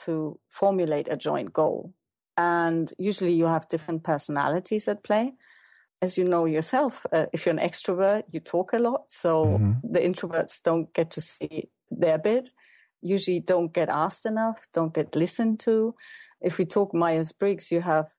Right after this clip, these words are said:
Speaker 1: the other dimensions of having some people that are very detail-oriented and have a lot of data and facts, and then the other big thinkers, big picture people who clash on that level.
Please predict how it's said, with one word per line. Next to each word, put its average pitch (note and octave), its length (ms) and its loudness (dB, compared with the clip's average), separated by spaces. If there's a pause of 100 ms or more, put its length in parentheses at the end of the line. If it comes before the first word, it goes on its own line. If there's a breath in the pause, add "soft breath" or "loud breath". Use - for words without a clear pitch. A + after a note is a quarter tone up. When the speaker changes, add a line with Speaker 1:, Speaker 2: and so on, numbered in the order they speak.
(220)
Speaker 1:
the E3+ 240 2
other E3+ 320 2
dimensions D#3+ 880 -2
of D3 440 0 (480 soft breath)
having E3+ 460 0 (240)
some F3+ 240 -2
people E3 400 0 (100)
that D#3+ 140 2
are D#3 80 2
very D#3 260 2 (120)
detail-oriented D#3+ 1400 0
and - 280 -4 (240)
have F3+ 220 0
a F3+ 60 4
lot E3 160 4
of E3 120 -2 (260)
data - 300 -6
and D3 140 -4
facts, - 540 -2
and E3 160 2
then E3 160 4
the D#3+ 140 4
other D#3+ 240 2
big E3+ 320 -4
thinkers, E3 500 0
big - 240 -4
picture A#3+ 360 -2
people D#3+ 560 -4 (480 loud breath)
who E3 180 2
clash - 540 -4
on E3 140 4
that E3 180 2
level. D3+ 480 -2